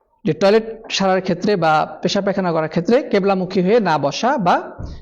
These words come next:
কেবলার দিকে ঘুরে না বসা। এটা কেন? আল্লাহর ঘরের সম্মান প্রদর্শনার্থে। তবে একটা মাসলা দ্বিমতপূর্ণ, সেটা হচ্ছে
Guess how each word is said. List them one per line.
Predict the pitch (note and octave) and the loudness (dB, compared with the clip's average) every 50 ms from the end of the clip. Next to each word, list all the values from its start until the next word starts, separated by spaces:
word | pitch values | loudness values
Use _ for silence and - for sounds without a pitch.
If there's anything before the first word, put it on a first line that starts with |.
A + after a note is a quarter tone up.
| - - - | -8 -2 0
কেবলার | F#3 F#3 F3+ G#3 F#3 | 0 2 2 0 0
দিকে | G#3 G3 A3+ | 0 -2 -2
ঘুরে | F3+ C#3+ D#3 F3+ G3+ C4 F4+ - - - | 0 2 2 4 4 4 2 0 -4 -2
না | F3+ E3 D3+ C3 | 0 0 0 0
বসা। | B2 D#3+ D#3 - - A2+ - - - - - - _ _ _ _ - _ _ | 0 -2 -4 -4 -6 -8 -10 -14 -20 -20 -20 -20 _ _ _ _ -20 _ _
এটা | F#3+ F#3+ F3 E3+ | -2 0 0 2
কেন? | - G#3 - A#3 C#4+ G4+ - - - - - _ _ _ _ _ _ _ _ _ _ _ _ _ _ _ _ _ _ _ _ _ _ | 2 2 2 4 2 0 -2 -6 -14 -16 -20 _ _ _ _ _ _ _ _ _ _ _ _ _ _ _ _ _ _ _ _ _ _
আল্লাহর | F3 F3+ F3+ F3+ F3+ F3 E3+ D#3 - - - - - _ - - - - - - - - - - - - - - - | 0 2 4 6 6 6 4 4 0 -6 -12 -16 -20 _ -16 -16 -16 -14 -16 -12 -8 -6 -6 -6 -6 -8 -4 -4 -2
ঘরের | - F3 F3+ F3 F3 G#3+ C#4 - - - - | 0 2 4 4 4 4 4 2 -4 -14 -12
সম্মান | - - - G3+ G3 F#3+ G3+ A3+ A#3 A#3+ A3+ | -10 -4 -2 0 2 2 2 2 0 0 -2
প্রদর্শনার্থে। | - G3+ F3+ F3+ - - D#3+ C3+ A2+ - - - - - _ _ _ _ _ _ _ _ _ _ _ - _ _ _ _ _ | -2 0 0 0 0 0 -2 -2 -2 -4 -6 -10 -10 -10 _ _ _ _ _ _ _ _ _ _ _ -20 _ _ _ _ _
তবে | - A#3+ C4 B3+ F#3+ A#3 E4+ - - - - - - _ _ _ _ _ _ _ _ _ _ _ _ _ _ _ _ _ _ _ | 4 6 6 8 6 4 2 -2 -10 -16 -18 -20 -20 _ _ _ _ _ _ _ _ _ _ _ _ _ _ _ _ _ _ _
একটা | - - - B3+ | -12 -4 -2 -2
মাসলা | A3 A3 A3 - A#3+ | 0 0 0 0 0
দ্বিমতপূর্ণ, | A3 F3+ G3 G3 G#3 G#3 - F#3 E3+ G#3 | 2 2 2 2 2 0 0 -2 0 0
সেটা | B3 B3 C4 B3+ D4+ C#4+ | 0 -2 -2 0 0 0
হচ্ছে | C#4+ D4 - - G3 C#3 - - - | 0 -2 -2 -2 -2 -4 -4 -8 -16